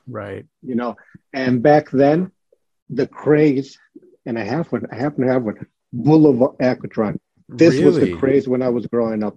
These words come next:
Speaker 2: Oh yes, you had one of these, and, and you were the man.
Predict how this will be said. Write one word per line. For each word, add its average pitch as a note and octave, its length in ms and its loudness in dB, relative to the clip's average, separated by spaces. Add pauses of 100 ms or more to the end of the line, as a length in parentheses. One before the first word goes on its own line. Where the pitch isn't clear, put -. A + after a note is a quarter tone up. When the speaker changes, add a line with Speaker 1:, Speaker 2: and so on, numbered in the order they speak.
(140)
Speaker 2:
Oh C#3 260 4
yes, A#2 340 -6
you B2+ 60 -4
had D3 160 -4
one D3 220 -4
of A#2+ 100 -8
these, D3 320 -4 (400)
and, C3 320 -2
and C3 220 -2
you D3+ 100 4
were D#3 180 4
the A#2+ 120 -2
man. A#2 400 -4